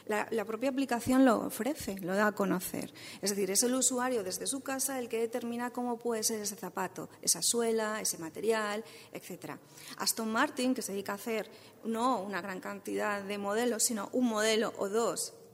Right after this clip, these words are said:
para un determinado público y muy personalizado,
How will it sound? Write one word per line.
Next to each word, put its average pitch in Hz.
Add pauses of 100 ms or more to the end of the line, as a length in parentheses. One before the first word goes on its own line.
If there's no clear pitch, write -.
(600)
para 180
un 214
determinado 202
público 208
y 185
muy 247
personalizado, 220